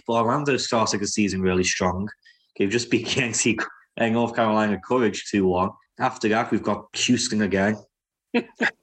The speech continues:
And then Portland following that as well. So that's the next three games. You know, Houston is as good as they are. And I mean, two two in, in Houston, that's, that is a good result, all things considered, 'cause Houston is a very good team.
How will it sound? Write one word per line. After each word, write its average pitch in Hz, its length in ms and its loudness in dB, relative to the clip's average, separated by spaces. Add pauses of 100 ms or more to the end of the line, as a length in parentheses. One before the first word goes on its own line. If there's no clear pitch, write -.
(920)
And 127 100 0
then 117 200 0
Portland 131 520 0
following 117 480 0
that 127 220 0
as 95 120 0
well. 113 240 0
So - 120 -4
that's 147 160 -4
the 113 80 -2
next 117 320 -4
three 107 180 0
games. 101 720 -2 (520)
You 104 160 2
know, 98 40 4
Houston 117 480 0
is 104 220 2
as 104 160 -6
good 101 240 2
as 95 120 -6
they 95 180 2
are. 92 460 2
And 87 140 -10 (220)
I 135 60 0
mean, 127 160 2
two 220 180 0
two 190 440 -2 (120)
in, 117 160 -4 (300)
in 139 160 -2
Houston, 156 420 0
that's, - 240 -2
that 120 240 -2
is 151 140 2
a 147 240 -2
good 127 200 2
result, 117 440 0
all 117 120 2
things 117 240 -2
considered, 120 480 0
'cause 101 200 0
Houston 113 340 -2
is 107 100 2
a 104 60 2
very 104 240 2
good 101 220 0
team. 107 340 0